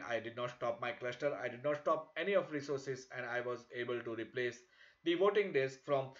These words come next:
so I created the voting disk here and I replaced it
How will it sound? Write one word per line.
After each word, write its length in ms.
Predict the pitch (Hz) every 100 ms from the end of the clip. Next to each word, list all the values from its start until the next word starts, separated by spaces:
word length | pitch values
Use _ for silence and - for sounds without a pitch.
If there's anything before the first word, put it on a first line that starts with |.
| -
so 240 | - 175 -
I 140 | 175 214
created 480 | 226 220 202 202
the 80 | 185
voting 340 | 156 139 147 139
disk 280 | 123 - -
here 340 | 113 131 - - _ _ _ _ 110
and 200 | 120 120 -
I 200 | 127 127
replaced 500 | 123 - 120 113 -
it 260 | 104 -